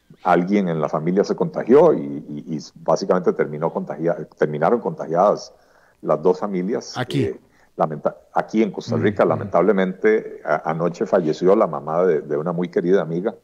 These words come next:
Speaker 2: Mm.
Speaker 1: Este, no con covid, pero de las complicaciones que le provocó el covid. Una señora de noventa y cinco años que estuvo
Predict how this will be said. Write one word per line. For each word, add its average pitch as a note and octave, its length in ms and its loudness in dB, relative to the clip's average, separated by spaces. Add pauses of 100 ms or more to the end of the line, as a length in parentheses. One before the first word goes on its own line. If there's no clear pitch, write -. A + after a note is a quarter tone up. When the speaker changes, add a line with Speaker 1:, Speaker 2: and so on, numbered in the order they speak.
(160)
Speaker 2:
Mm. A2+ 180 -10 (300)
Speaker 1:
Este, D2 960 -2 (520)
no A2+ 460 2
con C#3 420 2
covid, A#2 340 2 (300)
pero E2+ 320 0
de E2+ 100 2
las F#2 220 2
complicaciones F2+ 800 -4
que E2+ 100 -2
le D2+ 80 -4
provocó C#2+ 440 0
el E2+ 100 -2
covid. C#3 260 6
Una F2 200 0
señora F#2 360 0
de F2 60 0
noventa D2 320 -6
y C#2+ 40 -8
cinco F2+ 320 0
años F#2+ 280 -2
que - 80 -10
estuvo D#2+ 500 -2